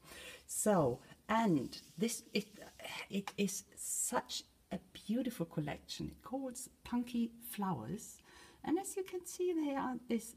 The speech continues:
steampunky type of, of, of, uh, stems here. So beautiful. That the company,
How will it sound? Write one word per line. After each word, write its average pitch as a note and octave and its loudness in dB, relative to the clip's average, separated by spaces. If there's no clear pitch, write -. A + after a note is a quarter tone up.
steampunky A#3 2
type - 0
of, - 0
of, - -2
of, - -14
uh, - -16
stems G3+ 2
here. - -6
So - 0
beautiful. G3 0
That C4 4
the C#4 2
company, A3 6